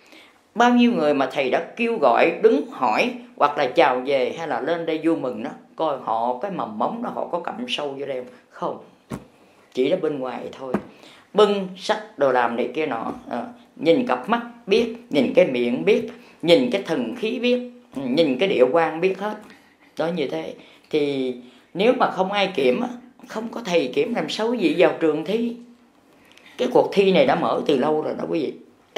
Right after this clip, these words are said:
<clears throat> Thi tài, thi đức, thi rài quả công. Mà mình đừng thấy là cái quả công đó mình bỏ gia đình mình, vợ con nè, đói lạnh nè,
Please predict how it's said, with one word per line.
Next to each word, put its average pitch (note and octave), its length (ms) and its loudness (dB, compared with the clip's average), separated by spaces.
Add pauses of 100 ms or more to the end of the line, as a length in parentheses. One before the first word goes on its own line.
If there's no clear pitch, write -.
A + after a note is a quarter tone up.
<clears throat> B3+ 200 4 (2750)
Thi E3+ 220 8
tài, B2+ 220 4
thi F3 180 0
đức, G#3+ 220 4
thi F3 160 -2
rài A#2 200 0
quả B2 140 2
công. D3 320 -4 (1040)
Mà D#3 160 2
mình D3+ 140 0
đừng D3 180 0
thấy A3+ 200 2
là A#3 180 4
cái G#3 120 2
quả - 160 0
công F#3+ 300 -4
đó G#3 140 0
mình C#3+ 260 -4
bỏ A#2 240 -2
gia A3+ 80 -4
đình D3+ 240 0
mình, D3 140 -4 (540)
vợ B2+ 420 4
con F3+ 320 2
nè, B2+ 100 -8 (220)
đói E3+ 320 0
lạnh A#2+ 280 0
nè, C3 60 -4